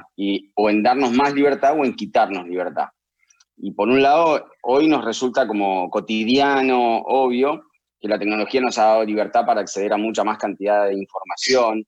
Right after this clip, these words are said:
o de datos, y paro ahí porque no todo lo que accedemos es conocimiento, pero accedemos a infinita cantidad de información y de datos que antes estaban reservados para unos pocos, y si la información es poder, podemos decir que hoy tenemos mucha más libertad para,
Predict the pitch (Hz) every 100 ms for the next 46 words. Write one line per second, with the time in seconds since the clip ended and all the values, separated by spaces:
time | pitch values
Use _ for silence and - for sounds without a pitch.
0 | _ 92 95 117 107 - 98 - _ 101
1 | 127 135 135 143 139 135 113 110 117 131
2 | 120 107 95 104 113 110 104 101 92 -
3 | 104 117 95 95 - _ _ _ 90 92
4 | - 104 123 117 - 101 104 117 135 143
5 | 120 104 104 110 107 104 95 95 107 104
6 | 101 98 98 98 - 101 104 113 - 107
7 | 110 117 - _ _ _ 104 - 104 120
8 | 113 101 110 104 - 147 104 104 - _
9 | 98 - 90 92 95 95 - 110 117 -
10 | 110 120 123 143 - _ _ _ _ 101
11 | 107 104 110 107 107 117 123 113 120 131
12 | - _ _ 98 127 123 117 117 120 107
13 | 101 120 90 95 92